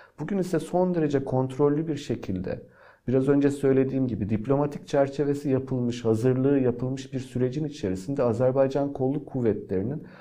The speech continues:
kendi toprağındaki hakimiyeti kurduğunu görüyoruz. Ve burada, e, buradaki Ermeni nüfusun bir kısmının bu, e, otuz yıl süren, e,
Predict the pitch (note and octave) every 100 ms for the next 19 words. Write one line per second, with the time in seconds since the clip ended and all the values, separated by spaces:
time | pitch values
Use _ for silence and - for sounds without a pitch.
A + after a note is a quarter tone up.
0 | - _ C#3 C#3 F3+ F3 D3 C#3+ B2+ A#2
1 | A2+ A2 F#3 E3 C#3+ C#3+ - D#3+ D#3 D3+
2 | D3+ - C3 B2 B2 A#2 F2+ D#3 - -
3 | - - _ - - - - B2 C3 C#3+
4 | G3+ A3+ D#3+ A#2+ G#2+ - - A#2 A#2 A2+
5 | A2+ A2+ B2+ D#3+ D#3+ D3+ B2 B2+ C#3+ F3
6 | F3+ - A2 G2+ - F#2+ - - - C3
7 | D#3 - D#3+ - A2+ F2+ B2+ - - -
8 | - - C3+ D3 - G#2+ A#2 A#2 B2+ C3
9 | F#3+ E3+ D#3+ D3+ - - C#3 C3 A2+ A#2+
10 | - - G2